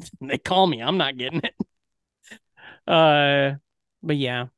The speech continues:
what a cool time. And then all of, I ordered the hat already. I like the hat too.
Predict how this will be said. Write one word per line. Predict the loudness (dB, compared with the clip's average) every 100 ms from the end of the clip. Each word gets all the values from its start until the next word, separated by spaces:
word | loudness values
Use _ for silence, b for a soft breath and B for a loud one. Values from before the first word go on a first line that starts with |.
| _ 0
what | 2
a | 2
cool | 4 2
time. | 2 0 0 2
And | 4
then | 4
all | 4 2
of, | 0
I | 2 6
ordered | 6 6
the | 2
hat | 2 2
already. | 4 4 2 2
I | 0
like | 0 -2
the | -4 -8
hat | -10 -12 -6
too. | -4 -4